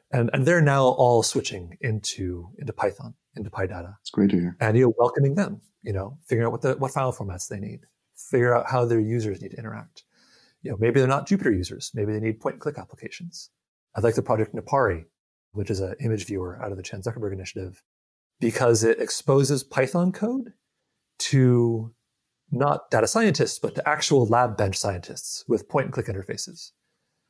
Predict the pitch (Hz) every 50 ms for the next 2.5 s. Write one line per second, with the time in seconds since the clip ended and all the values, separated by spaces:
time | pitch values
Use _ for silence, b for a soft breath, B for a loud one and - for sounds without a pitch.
0 | _ _ _ - 120 131 110 - 120 117 113 - 131 120 104 107 101 101 98 -
1 | 110 - - 92 87 - 95 - - 107 104 101 - - 110 - - 107 101 98
2 | - - 107 98 95 95 95 95 92 92